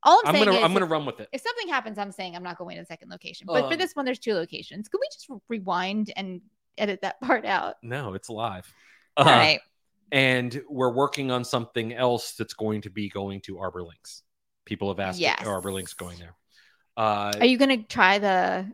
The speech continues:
Speaker 1: place?
Speaker 2: the what
Speaker 1: The
Speaker 2: place?
Speaker 1: sandwich place or whatever? Finally go
Speaker 2: Runza?
Speaker 1: there? Yeah.
Speaker 2: Absolutely.
Speaker 1: Since you haven't tried it yet.
Speaker 2: Yeah, absolutely.
Speaker 1: Mm-hmm.
Speaker 2: And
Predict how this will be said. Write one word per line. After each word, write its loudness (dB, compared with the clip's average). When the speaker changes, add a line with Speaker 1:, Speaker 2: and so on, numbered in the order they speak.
Speaker 1:
place? -8
Speaker 2:
the -20
what -20
Speaker 1:
The -20
Speaker 2:
place? -12
Speaker 1:
sandwich -10
place -10
or -10
whatever? -8
Finally -6
go 4
Speaker 2:
Runza? 2
Speaker 1:
there? 0
Yeah. 6
Speaker 2:
Absolutely. 0
Speaker 1:
Since -8
you 2
haven't -2
tried -2
it -4
yet. 0
Speaker 2:
Yeah, -2
absolutely. -2
Speaker 1:
Mm-hmm. -4
Speaker 2:
And 2